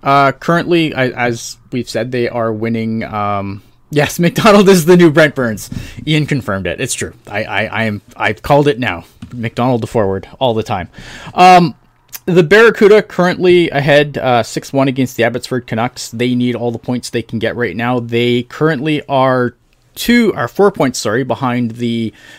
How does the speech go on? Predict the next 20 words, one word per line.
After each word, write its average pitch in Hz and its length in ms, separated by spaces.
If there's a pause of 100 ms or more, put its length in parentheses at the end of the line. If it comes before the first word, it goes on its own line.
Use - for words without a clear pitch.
(100)
Bakersfield 131 600
Condors, 135 560
who 127 180
have, 113 480 (140)
um, 110 580
also 139 320
been 139 180
on 135 160
kind 135 220
of 135 80
a 135 40
run 131 260
late. 151 300 (520)
Um, 117 560
but 131 340
they 135 280
are, 123 500
after 131 320
today's 117 440
game, 110 440